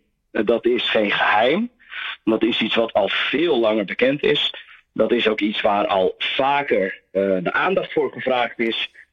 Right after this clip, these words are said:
door studenten aan het college van bestuur. En dan hebben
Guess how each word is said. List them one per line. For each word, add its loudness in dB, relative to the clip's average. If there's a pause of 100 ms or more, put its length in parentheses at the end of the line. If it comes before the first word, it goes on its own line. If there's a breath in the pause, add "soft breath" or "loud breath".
(120)
door 4
studenten -2
aan 0
het -2
college 0
van -4
bestuur. 0 (380 soft breath)
En 0
dan 2
hebben 0